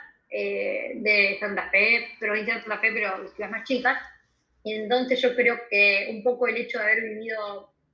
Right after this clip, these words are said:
varios años en Rosario entre la carrera y dos trabajos profesionales ahí, nos llevó a, a terminar como un poco cansados de la ciudad. Eh,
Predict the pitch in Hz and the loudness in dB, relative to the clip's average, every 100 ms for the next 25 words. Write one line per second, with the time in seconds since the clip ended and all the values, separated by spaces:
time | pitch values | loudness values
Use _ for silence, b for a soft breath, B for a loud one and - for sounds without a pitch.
0 | _ 208 220 233 220 202 208 196 190 180 | _ -2 0 0 -4 -4 -4 -6 -6 -4
1 | 202 202 196 190 190 185 190 190 214 214 | 0 2 0 -2 -2 0 2 2 2 2
2 | 202 202 196 175 202 202 - - - 190 | 4 2 2 -4 -4 -4 -6 -14 -6 -4
3 | 196 208 - 185 185 202 202 214 202 202 | -4 -6 -8 -8 -8 0 2 2 2 0
4 | 240 277 - _ b b _ _ - 208 | 0 -4 -8 _ b b _ _ -10 -10
5 | 202 196 220 240 226 - 214 196 196 220 | -6 -4 2 2 0 -6 -10 -10 -4 -2
6 | 240 - 254 240 220 247 247 208 190 - | -2 -2 -4 -2 -4 -4 -2 -4 -4 -4
7 | 220 196 185 - 196 185 175 - - 110 | -2 -2 -4 -8 -10 -6 -8 -10 -4 -2
8 | 107 107 - - | 0 -2 -6 -10